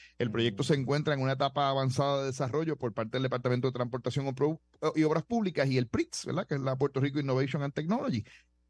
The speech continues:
Speaker 1: Todos los miembros de las patrullas de carretera van a ser adiestrados para utilizar el equipo actual en la moda nueva donde pueden rastrear el malvete electrónico y esto permite que entonces los policías puedan hacer múltiples funciones con el mismo equipo, ¿ves? Y se supone que sea más eficiente,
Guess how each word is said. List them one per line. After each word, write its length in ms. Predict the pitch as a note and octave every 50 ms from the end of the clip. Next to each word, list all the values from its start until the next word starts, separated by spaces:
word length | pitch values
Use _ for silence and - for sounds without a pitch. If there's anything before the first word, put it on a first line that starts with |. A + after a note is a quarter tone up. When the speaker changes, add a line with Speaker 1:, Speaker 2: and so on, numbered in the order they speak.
| _ -
Speaker 1:
Todos 240 | - F3 F#3 G3 G#3
los 100 | G#3+ G#3+
miembros 340 | G#3 G#3+ A3 A3 A3 G#3
de 60 | G3+ F#3+
las 100 | F#3+ -
patrullas 380 | - F#3 - F#3 F#3+ G3 G3
de 100 | F3+ F3+
carretera 400 | F#3 F#3 F3+ F#3+ F3+ F#3+ G#3 G3+
van 120 | F3+ D#3 D3+
a 60 | D3+
ser 160 | - E3+ E3
adiestrados 480 | E3+ E3+ E3 D3+ - E3+ E3 E3+ E3+ C#3
para 160 | D3 C3 B2
utilizar 440 | A2+ A2+ A#2 A2+ G#2+ - A#2+ A#2+ C#3
el 80 | D3
equipo 340 | D3+ D3 C#3+ D3+ D3 C#3 D3+
actual 380 | C#3 - - E3+ E3+ E3+ E3 -
en 160 | C3+ C3 B2
la 140 | A#2+ A2+ A2+
moda 320 | A#2 A#2+ B2 C3+ D3 D#3
nueva 340 | D#3+ D#3+ E3 E3+ E3 D3+ C3+
donde 220 | B2+ A#2 A2+ G#2+ F#2
pueden 260 | A2 A#2 C3 D3+ D3+
rastrear 640 | C3+ C#3 C3+ C3 - - B2 A#2 A2 A2+ C#3 D3+
el 80 | D3+ B2
malvete 380 | A2 G#2+ G#2 G2+ G#2+ G#2 -
electrónico 540 | B2 A#2+ A2 - C#3+ D3+ D3+ C#3+ G#2+ - G2+
y 80 | F#2+ G2
esto 200 | F#2+ - B2 A#2
permite 340 | C#3 C#3+ D3+ E3 E3 E3+ C#3+
que 80 | A#2
entonces 260 | G2+ G2 G#2+ - B2
los 120 | A#2+ A#2 A2
policías 360 | - C3 C3 C3 - F3 D3
puedan 220 | - A#2+ A2 G#2+
hacer 260 | A2 A#2 - D3 C#3 C#3 _ - - - - - -
múltiples 500 | - B2+ D3+ E3+ E3+ - G3 F3 F#3 F3+
funciones 380 | - F3+ F3+ E3+ F#3+ G#3+ G#3+ F#3
con 160 | - E3+ C#3
el 100 | A#2+ A2
mismo 280 | A2+ B2+ B2+ C3+ D3+ D3
equipo, 400 | C3+ C3 A#2+ A2 F#2 - - F2
¿ves? 180 | A2+ - - - - - - - _ _
Y 120 | - A#2+
se 100 | A#2+ B2+
supone 320 | A#2 A2 A2+ F#2 A2+ B2 A#2+
que 80 | C3
sea 140 | B2+ C3 B2
más 120 | B2 A#2+ B2+
eficiente, 540 | A#2 - G#2+ - - G2 F2+ - - -